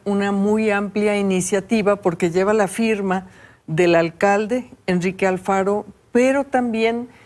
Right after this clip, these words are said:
de todos los líderes de las distintas bancadas representadas políticamente en el Cabildo. Eh, lleva la firma de Alfonso Petersen, la firma de Sergio Javier Otal Lobo,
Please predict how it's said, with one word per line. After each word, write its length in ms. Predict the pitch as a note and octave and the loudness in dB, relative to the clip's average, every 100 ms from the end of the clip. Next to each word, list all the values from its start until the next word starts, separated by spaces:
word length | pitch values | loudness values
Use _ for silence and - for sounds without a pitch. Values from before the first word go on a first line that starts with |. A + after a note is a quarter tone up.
| _ - | _ -8
de 220 | F#3 G#3+ | -2 -2
todos 480 | - A#3 A3+ G#3 A3+ | 2 2 2 2 -2
los 200 | A3 G#3+ | 0 -2
líderes 760 | G3+ G3 G3+ G3+ G#3+ - - - | -2 0 0 2 0 -2 -10 -8
de 220 | F#3 F3 | -4 0
las 180 | F3+ F3 | 2 2
distintas 800 | F3 E3+ - G3+ G3 G3 G3+ F#3 | 0 -4 -4 -2 0 0 0 0
bancadas 640 | F3+ F3+ F3+ F#3+ F#3 F#3+ F#3 | -2 -2 0 0 2 0 -2
representadas 1080 | F3+ F3+ F3 - E3+ E3 F3+ F3+ F#3 F3+ | -4 -2 -2 -2 -4 -2 2 2 2 -4
políticamente 1080 | - F3+ F3+ F3 F#3 F#3 F3+ F3+ F#3 F#3+ F#3+ - - - - | -2 0 0 -4 -4 -2 0 -2 0 0 -2 -8 -20 -20 -4
en 140 | F#3+ | 0
el 180 | F3+ F3 | 2 2
Cabildo. 580 | F3 F3 G#3+ G3+ E3 B2 - - - _ - | 2 2 0 0 -2 -2 -8 -20 -20 _ -10
Eh, 480 | - E3 E3+ D#3+ D#3+ | 0 2 4 2 0
lleva 240 | D#3 F#3 F#3+ | 0 2 4
la 100 | F#3 | 2
firma 320 | G#3 F#3 F#3+ | -2 -2 0
de 120 | F3+ | 2
Alfonso 480 | E3 - F#3 E3+ F#3 | 0 -2 -2 -2 -6
Petersen, 1000 | - G3+ G3+ - G3 - G#3+ G#3 G#3+ A3 - | -2 0 0 -2 -4 -4 -4 -4 -6 -8 -6
la 160 | F#3 | -4
firma 340 | F3 G3 F#3 F#3 | -2 -2 -2 0
de 120 | F3 | 0
Sergio 580 | - F#3+ F#3 F3 - E3+ | -2 -2 -2 -2 -2 -2
Javier 400 | - F3 F#3 F3+ | -2 0 2 2
Otal 480 | F3+ - F3+ F3+ F3+ | 0 0 0 0 -2
Lobo, 640 | - F#3 F#3 G3 F#3 G#3 G#3+ | -2 0 2 2 2 0 -2